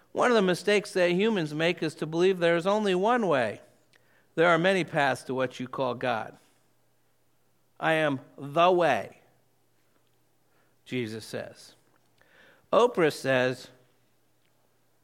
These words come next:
"God, in the essence of all consciousness, isn't something to believe. God is. God is, and God is a feeling experience, not a believing experience.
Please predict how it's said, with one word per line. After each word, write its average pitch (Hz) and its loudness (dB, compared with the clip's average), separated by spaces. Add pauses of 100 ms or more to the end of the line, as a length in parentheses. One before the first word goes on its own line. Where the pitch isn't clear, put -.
(1200)
"God, 180 4
in 165 0
the 165 0
essence 214 -4
of 151 -2
all 170 2
consciousness, 135 -10 (280)
isn't 185 -2
something 170 -2
to 156 -4
believe. 143 -8 (680)
God 143 2
is. 147 -2 (340)
God 143 2
is, 160 2
and 120 -6
God 160 2
is 123 -8
a 131 -8
feeling 180 -2
experience, 151 -6
not 151 0
a 185 0
believing 151 -6
experience. 117 -12